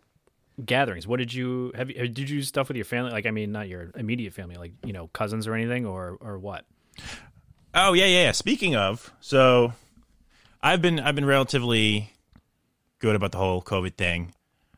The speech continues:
Speaker 2: Um, my, my, my family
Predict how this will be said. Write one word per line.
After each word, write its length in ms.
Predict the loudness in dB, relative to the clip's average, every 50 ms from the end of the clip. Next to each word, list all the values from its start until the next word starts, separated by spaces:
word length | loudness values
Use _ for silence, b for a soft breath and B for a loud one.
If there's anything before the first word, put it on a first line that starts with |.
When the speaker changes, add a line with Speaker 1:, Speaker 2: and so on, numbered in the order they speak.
| _ _
Speaker 2:
Um, 480 | 0 2 4 4 2 2 -2 -4 -8 -10 _ _ _ _ _ _ _ _ B B B B B _
my, 360 | 0 2 2 4 2 2 0 -2
my, 240 | -4 -4 -4 -4 -4
my 280 | -6 -8 -10 -8 -8 -10
family 760 | -4 -2 0 2 2 4 4 6 6 6 6 6 4 4 2